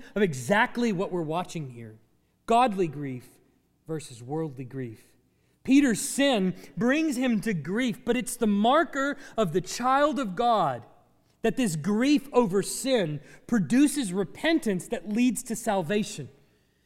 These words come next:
So taking into account how Peter has denied Christ, he's gone from feigning ignorance all the way up to cursing. We all fall into the category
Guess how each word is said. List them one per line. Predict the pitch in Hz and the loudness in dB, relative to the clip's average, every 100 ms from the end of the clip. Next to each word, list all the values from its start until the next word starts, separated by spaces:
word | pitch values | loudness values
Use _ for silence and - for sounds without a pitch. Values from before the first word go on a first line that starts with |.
| _ | _
So | - 269 | 0 0
taking | - 311 339 359 | 4 2 6 4
into | 269 269 285 247 | 4 2 2 0
account | - - 302 190 - - _ - | 0 0 0 0 -4 -20 _ -2
how | 240 | -2
Peter | - - 294 285 | -2 2 4 4
has | 208 254 156 | 4 2 2
denied | 208 214 240 233 180 | 0 2 2 0 -2
Christ, | - 208 135 - - - - _ _ _ _ - | 0 0 0 -8 -16 -20 -20 _ _ _ _ 2
he's | 240 | 4
gone | 208 269 269 | 6 6 6
from | 220 | 0
feigning | 190 - 285 302 311 311 269 | -4 0 2 2 2 0 0
ignorance | 254 214 247 233 220 - - - - | 0 0 2 0 -2 -8 -14 -20 0
all | 262 294 349 | 6 10 10
the | 285 | 8
way | 302 262 226 | 4 4 4
up | 254 - | 0 0
to | 226 | -4
cursing. | - - - 254 - 226 180 127 - _ _ _ _ _ _ _ _ _ _ _ _ _ _ _ _ 170 | -6 -8 0 0 2 -2 -2 -6 -16 _ _ _ _ _ _ _ _ _ _ _ _ _ _ _ _ -6
We | 180 | 0
all | 190 | 0
fall | - 180 135 117 | -2 -4 -6 -8
into | 113 120 | -10 -14
the | |
category | 110 131 113 107 104 85 | -10 -10 -10 -12 -16 -18